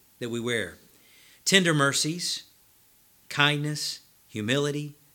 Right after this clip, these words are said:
meekness, long-suffering,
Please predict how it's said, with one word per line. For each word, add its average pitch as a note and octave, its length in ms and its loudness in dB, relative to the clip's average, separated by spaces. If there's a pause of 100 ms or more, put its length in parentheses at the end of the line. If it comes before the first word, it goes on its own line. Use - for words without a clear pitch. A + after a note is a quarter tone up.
(240)
meekness, C3 720 -4 (380)
long-suffering, C3+ 1160 -4